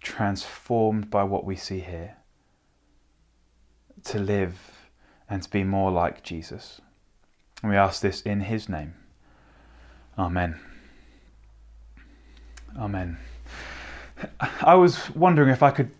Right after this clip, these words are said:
begin this morning, uh, with a moment of real honesty with you all.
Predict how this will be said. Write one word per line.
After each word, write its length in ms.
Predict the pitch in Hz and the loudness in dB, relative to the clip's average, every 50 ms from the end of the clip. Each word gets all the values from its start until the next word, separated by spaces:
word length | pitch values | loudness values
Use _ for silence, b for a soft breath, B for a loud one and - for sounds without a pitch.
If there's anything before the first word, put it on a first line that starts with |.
| - - | -16 -2
begin 480 | - 143 131 135 160 156 143 139 131 120 | -2 0 2 4 4 6 6 6 4 4
this 320 | 107 131 127 - - - | 4 2 2 2 0 2
morning, 640 | 135 131 139 127 143 123 120 110 90 78 - 110 - B B B B B B | 2 4 4 4 2 2 2 0 -2 -4 -6 -8 -12 B B B B B B
uh, 160 | - 110 110 - | -4 -2 -2 0
with 180 | 117 123 120 | 2 2 2
a 80 | 123 120 | 4 4
moment 540 | 123 127 131 139 139 139 131 123 113 117 - | 4 4 4 6 6 6 6 4 2 2 4
of 480 | 123 123 117 117 110 104 107 - - _ _ | 4 4 4 4 4 2 -2 -8 -18 _ _
real 540 | - 123 123 123 147 156 151 143 131 131 - - | -10 -8 -4 -2 2 4 4 6 6 4 4 4
honesty 720 | 135 131 127 123 - - - - 104 87 - - - B B B B B B B - - | 4 4 4 2 0 -4 -4 -2 -2 -2 -4 -8 -12 B B B B B B B -4 0
with 160 | 113 117 104 | 2 2 2
you 240 | 107 104 104 98 101 | 2 2 2 2 4
all. 460 | 104 98 82 - - - 120 135 139 | 2 2 2 0 -4 -10 -14 -14 -16